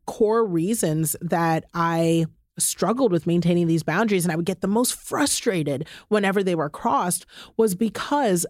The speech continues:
I had expectations for others if I was able to show up for them in a certain capacity. I always felt like if I showed up for you a hundred times, I could definitely count on you to show up for me once.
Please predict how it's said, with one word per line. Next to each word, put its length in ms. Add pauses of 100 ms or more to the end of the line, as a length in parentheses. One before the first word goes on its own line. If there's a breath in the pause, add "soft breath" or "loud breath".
(160)
I 100
had 240
expectations 1000 (140 soft breath)
for 200
others 520 (360)
if 200
I 120
was 180
able 200
to 100
show 220
up 80
for 120
them 380
in 100
a 60
certain 300
capacity. 640 (600)
I 120
always 260
felt 180
like 160
if 140
I 140
showed 240
up 100
for 120
you 180
a 40
hundred 460
times, 460 (380 soft breath)
I 60
could 220
definitely 420
count 280
on 120
you 100
to 80
show 180
up 80
for 100
me 140
once. 480